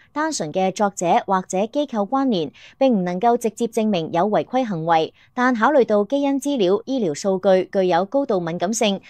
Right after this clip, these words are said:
加上部分合作方具備軍方背景，外界擔心呢一啲資料可能會被用喺情報分析、生物科技競爭，甚至係軍事用途。美國國家反情報與安全中心之前警告過，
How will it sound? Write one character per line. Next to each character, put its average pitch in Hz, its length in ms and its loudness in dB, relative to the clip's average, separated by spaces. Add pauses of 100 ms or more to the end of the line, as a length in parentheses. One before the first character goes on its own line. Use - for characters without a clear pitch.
(140)
加 320 140 -2
上 214 240 -4
部 202 140 0
分 190 200 -4
合 185 120 -6
作 202 180 -2
方 269 340 0
具 196 100 -2
備 175 240 0
軍 233 200 -4
方 233 180 -2
背 175 200 0
景， 180 280 -4 (280)
外 202 200 2
界 214 120 0
擔 254 260 0
心 269 160 0 (160)
呢 247 100 0
一 254 40 2
啲 254 160 -2
資 269 200 -2
料 208 200 4
可 254 260 -2
能 190 180 -4
會 196 140 0
被 208 200 -2
用 190 180 -4
喺 185 160 -2
情 156 200 -8
報 180 140 0
分 247 180 -2
析、 - 280 0 (200)
生 320 220 -6
物 294 60 0
科 262 280 -2
技 185 160 -2
競 185 220 -6
爭， 240 240 2 (220)
甚 254 240 0
至 269 100 -4
係 214 260 0
軍 233 160 -4
事 196 180 -6
用 170 180 -4
途。 170 260 2 (960)
美 196 120 0
國 214 160 4
國 220 160 2
家 269 240 2
反 226 240 -2
情 165 220 -6
報 185 200 4
與 185 320 -2
安 285 140 -2
全 151 220 -10
中 226 180 -2
心 226 320 0
之 254 140 -4
前 156 280 -8
警 156 160 -8
告 185 140 2
過， 170 340 2